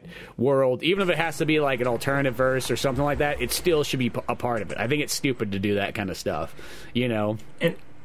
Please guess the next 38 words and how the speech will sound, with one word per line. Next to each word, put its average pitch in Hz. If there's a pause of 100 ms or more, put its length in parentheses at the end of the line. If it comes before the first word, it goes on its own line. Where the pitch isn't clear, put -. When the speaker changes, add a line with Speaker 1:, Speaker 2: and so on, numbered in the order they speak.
(200)
Speaker 2:
apparently, 180
they're 165
a 160
real 156
pain 156
in 143
the 139
ass 139
with 139
the 131
mandates. 123
So, -
that 139
being 127
said, 135 (600)
oh, 175
apparently 254
he's 254
also 220
the 170
writer 196
of 180
the 170
game, 170
which 127
is 147
cool. 180
They 123
finally 165
Speaker 1:
Yeah. -
Speaker 2:
got 147
him 151
on 143
a 127
game. 131 (420)
But, 165
um, 151 (1400)
um, 151